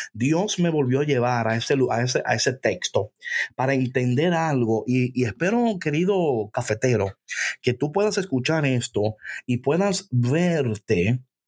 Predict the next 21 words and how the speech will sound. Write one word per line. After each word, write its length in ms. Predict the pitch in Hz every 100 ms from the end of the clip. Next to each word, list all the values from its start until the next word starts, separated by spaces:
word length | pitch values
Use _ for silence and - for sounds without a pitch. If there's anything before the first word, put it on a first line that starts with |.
| -
y 140 | 135 131
escuchar 840 | 131 - 123 - 165 175 185 196
lo 180 | 170 143
que 140 | 127
Dios 340 | 113 131 160 160
te 140 | 139
dice 520 | 127 147 - - 98
en 120 | 107 120
este 240 | 123 139
momento, 760 | 123 117 127 110 90 87 101 - - - - -
hablando 560 | 120 117 131 170 185 170
sobre, 300 | - 135 123
de 60 |
nuevo, 160 | 147 151
la 160 | 113
cultura 760 | - 107 101 123 147 165 160 165
del 240 | 120 110
cielo 260 | 98 127 139
en 60 | 147
la 160 | 131
tierra 500 | 127 147 139 117 110